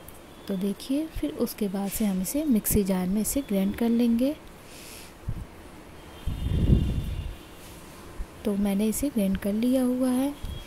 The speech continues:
और अब हम क्या करेंगे, अब हम गैस पे एक पैन चढ़ाएंगे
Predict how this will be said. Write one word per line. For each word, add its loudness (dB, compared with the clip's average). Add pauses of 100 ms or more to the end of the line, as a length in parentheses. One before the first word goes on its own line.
(160)
और 2
अब 0
हम 2
क्या 0
करेंगे, 2
अब 2
हम 4
गैस 2
पे 4
एक 0 (100)
पैन 4
चढ़ाएंगे -2